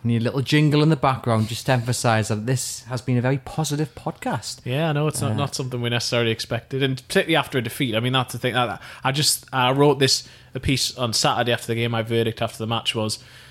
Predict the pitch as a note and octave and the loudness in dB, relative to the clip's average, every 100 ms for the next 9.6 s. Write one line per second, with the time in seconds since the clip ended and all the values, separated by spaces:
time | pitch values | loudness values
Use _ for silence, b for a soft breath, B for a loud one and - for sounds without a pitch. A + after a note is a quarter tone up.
0 | B B - - B2+ - C#3 - A#2 A#2 | B B -20 -8 -8 -4 -4 0 0 0
1 | A2+ - B2+ A2+ B2 - A#2+ A2+ - B2 | -2 -2 -2 -2 -6 -6 -6 -4 -2 -2
2 | A2 G#2+ A#2 A2+ - - - - - C3+ | -2 -4 -2 -4 -8 -20 -20 -16 -2 0
3 | - C#3 C3+ - A#2+ C3 A#2+ A#2+ A2+ - | 2 0 0 -4 -2 -2 -2 -2 -4 -4
4 | A2 - A2+ G#2+ - B C3 C3+ C#3+ C3 | -6 -2 -4 -4 -12 B 0 4 4 4
5 | B2+ C3 B2+ A#2 A#2 G#2+ G2+ - C3+ A2+ | 4 4 2 2 -2 -2 -6 -10 -6 -4
6 | - A#2+ - A2 G#2 A#2+ A2 A#2 A2+ B | 0 0 0 -2 -2 -4 -4 -2 -4 B
7 | B B - B2+ - D#3 C#3 C#3 C3 B2+ | B B -2 2 4 2 2 2 2 2
8 | B2 A#2 - C#3 B2 B2 B2 A#2+ A#2 A2 | 0 -4 2 4 6 6 4 2 0 0
9 | A2+ A#2+ A#2+ A#2+ A#2+ | 2 2 4 4 4